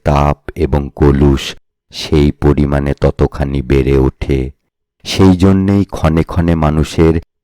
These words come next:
একেবারে উল্টো দিকে টান আসে। সে বলে,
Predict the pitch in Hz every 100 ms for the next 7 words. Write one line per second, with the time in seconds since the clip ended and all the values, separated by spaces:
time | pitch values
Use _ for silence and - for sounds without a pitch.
0 | _ 76 71 87 78 78 76 73 76 73
1 | - 80 65 - 78 69 69 71 69 69
2 | - - 67 65 _ _ _ - - 78
3 | 71 76 76 80